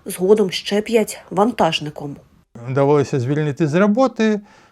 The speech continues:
Speaker 2: бо за станом здоров'я не міг працювати. Мені першу операцію зробили в Сумській обласній лікарні, поперечному відділі хребта.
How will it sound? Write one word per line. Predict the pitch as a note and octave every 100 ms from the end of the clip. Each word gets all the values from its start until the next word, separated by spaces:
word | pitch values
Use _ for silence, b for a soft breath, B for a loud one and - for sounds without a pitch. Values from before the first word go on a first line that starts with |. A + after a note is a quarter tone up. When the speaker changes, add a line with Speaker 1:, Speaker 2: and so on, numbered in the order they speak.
| b
Speaker 2:
бо | D3 D#3+ D#3 C#3+ C3
за |
станом | C3+ - D#3 D#3 C3+
здоров'я | C3 D3+ D#3 D3 D3
не | C#3+ C#3+
міг | D3 C#3+ - - -
працювати. | C#3+ - C#3 C#3+ C#3 C#3 C3 C3 A2+
Мені | D3 D3+
першу | D3 F#3 F3 E3+ - D#3 D#3
операцію | D3 C3+ C3+ D#3 D3+ C#3+ D#3 D3 C#3+ C3+ A#2+
зробили | C3+ C#3 C#3 C#3
в | C3
Сумській | - D3+ A#2+ - E3 D3+
обласній | C#3 C3+ B2+ D3+
лікарні, | C#3+ C#3+ - D3+ D3 C#3 C#3+ C#3+ - b b b b b b b
поперечному | D#3 - F3+ G3+ G#3+ G3 - G3 F#3+ F#3 F3
відділі | G3 D#3 F3+ E3+ F3 D#3+
хребта. | - E3+ E3 - F3+ F3+ E3